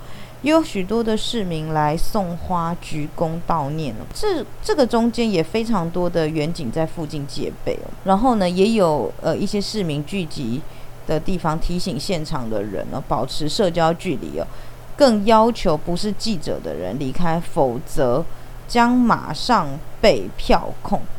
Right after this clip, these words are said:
也就是说，警方其实在现场一直不断的在警告大家说，如果是记者哦，你赶快离开，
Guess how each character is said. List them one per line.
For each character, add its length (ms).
也 100
就 100
是 60
说， 120
警 240
方 240
其 160
实 120
在 180
现 240
场 140
一 80
直 100
不 160
断 180
的 80
在 140
警 260
告 220
大 180
家 280
说， 280
如 120
果 120
是 120
记 200
者 200
哦， 200
你 140
赶 180
快 160
离 180
开， 300